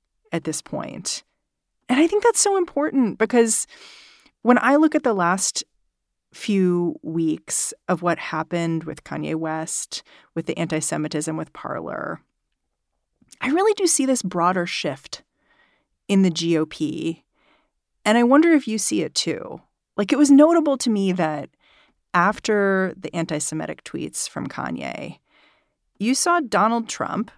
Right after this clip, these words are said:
get on his own platform, Truth Social, and talk about how the American Jews need to get their act together when it came to Israel.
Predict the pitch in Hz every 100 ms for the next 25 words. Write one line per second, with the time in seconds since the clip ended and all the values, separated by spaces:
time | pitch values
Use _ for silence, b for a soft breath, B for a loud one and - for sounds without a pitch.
0 | _ _ 185 190 226 220 - 196 233 233
1 | 127 123 - 120 175 - 214 - - -
2 | - - - 180 _ _ _ _ _ _
3 | _ 196 190 254 269 254 240 208 208 214
4 | 214 208 185 170 185 _ 196 190 185 202
5 | 208 208 190 165 185 190 190 190 185 180
6 | 165 175 180 175 - 160 156 - 165 165
7 | 156 - 175 170 - - 160 151 - 151
8 | - 73 - - -